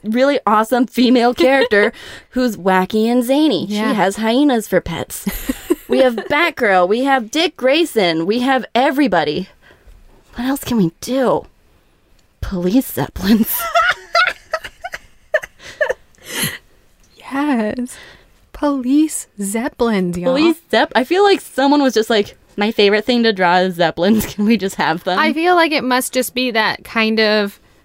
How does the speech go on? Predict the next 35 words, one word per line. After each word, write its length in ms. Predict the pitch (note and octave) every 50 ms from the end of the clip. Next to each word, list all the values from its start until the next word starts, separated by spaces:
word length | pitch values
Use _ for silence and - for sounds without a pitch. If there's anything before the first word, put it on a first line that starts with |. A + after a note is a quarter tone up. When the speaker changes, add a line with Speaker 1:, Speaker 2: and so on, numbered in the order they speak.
| _ _ _
Speaker 2:
that 240 | - A3 G#3+ G#3+ D#3+
noir-y 1400 | G#3 A3 A3 G#3+ G#3+ G#3+ G#3 G3+ G3+ G3 G3+ G3+ G3+ G3+ G#3 G#3 G#3 G#3 G#3 G#3 G#3 G#3 G3+ G#3 G#3 G#3 G#3 G3 - _ _ _ _ _ _ _ _ -
thirties 800 | - - _ _ _ A3 G#3 G#3 G#3 G#3 G3+ A3 G#3+ G#3+ G#3+ F#3+
detective-y 1000 | - - A#3 G#3+ - - - G#3 A3 C4 C#4 _ - F4+ D#4 C4 C4+ A#3 G#3+ F#3+
vibe. 540 | E3+ F3 E3+ E3 D#3+ D#3+ D#3 D#3 D3+ - - _
Like, 180 | A#3 A#3+ A#3
the 80 | A#3+ B3+
only 180 | C4 C#4 D#4 E4
other 160 | E4+ F4+ E4+
time 200 | - C#4 C4+ C#4
I 60 | C4
can 140 | - B3+ A3
think 180 | - B3 A3+
of 120 | A#3 G#3+ G3
zeppelins 540 | F3+ F3+ G3 G#3 G#3+ - B3 A#3+ A3+ G#3 F#3+
in 160 | F#3 F3+ F3 F3+
media 340 | F#3 G3+ A#3+ C#4 C4 A3+ G#3
would 160 | G#3 G3 F#3
be, 380 | G3 G#3 G3 G3 G3 G3 F#3+ - - - _ _ _ _
would 280 | A#3 A#3 B3 A#3 G3+
be, 220 | G#3+ A#3+ A#3+ A#3+ A3+
like, 260 | A3 G#3+ A3 G3+ -
The 280 | - G#3 G3 A3 G#3 G3
Rocketeer, 960 | F3+ G3 F#3+ G3 G3+ - G3+ F3 - - - G3 F#3+ G3 G#3+ A#3+ C4+ D#4 D4+
maybe. 300 | D#4+ E4 E4 E4+ E4 - -
Like, 200 | A3 G3+ F#3 -
The 120 | G3 F#3+
Rocketeer 640 | F3+ G3+ G3 G#3+ - G#3 G3 - - G#3 G#3 A3+ A#3+
has 180 | A#3 C4 B3+ B3+
a 60 | C4 B3
zeppelin 460 | B3+ C4+ C4 C4 - C4 C4 B3+ B3+
moment, 600 | C4 C4 B3+ B3+ B3+ C4 C#4 D4 D#4+ D4+ - - -
the 100 | A#3 A3+
movie. 360 | A3 G#3+ G#3+ G#3 G#3 G#3+ B3
Speaker 1:
Yeah. 400 | C#4 A#3+ A#3 G#3+ G#3+ A#3 B3+ A#3